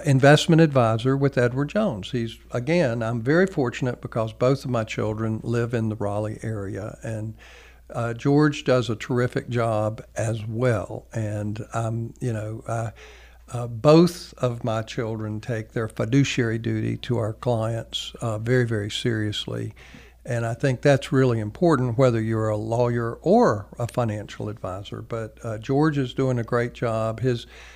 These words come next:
his office is in North Raleigh, uh, as well.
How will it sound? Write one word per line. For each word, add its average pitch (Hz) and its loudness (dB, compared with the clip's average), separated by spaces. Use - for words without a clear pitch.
his 160 4
office 131 6
is 120 0
in 113 -2
North 113 -4
Raleigh, 113 -6
uh, 113 -6
as 117 -8
well. 110 -10